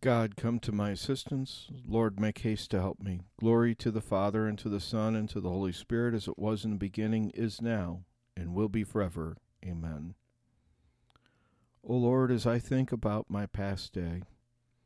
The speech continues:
I pause and reflect on all those moments that I have failed you.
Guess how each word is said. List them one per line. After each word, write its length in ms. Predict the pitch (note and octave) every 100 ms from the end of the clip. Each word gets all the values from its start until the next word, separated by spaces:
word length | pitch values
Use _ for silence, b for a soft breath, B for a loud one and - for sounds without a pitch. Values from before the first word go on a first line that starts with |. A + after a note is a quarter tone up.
| _ _ _ _ _ -
I 100 | A2+
pause 680 | - C3+ C3 B2+ A2 - - -
and 180 | F#2+
reflect 600 | F#2+ G#2 - A#2 G2+ - -
on 160 | F#2+ F#2
all 280 | - A2+ B2+
those 300 | C3 A#2+ A2
moments 500 | A2+ A2 F#2 F2+ -
that 140 | F2
I 120 | F2 F#2
have 160 | F2+
failed 400 | - G2 F#2+ F#2 -
you. 220 | G2+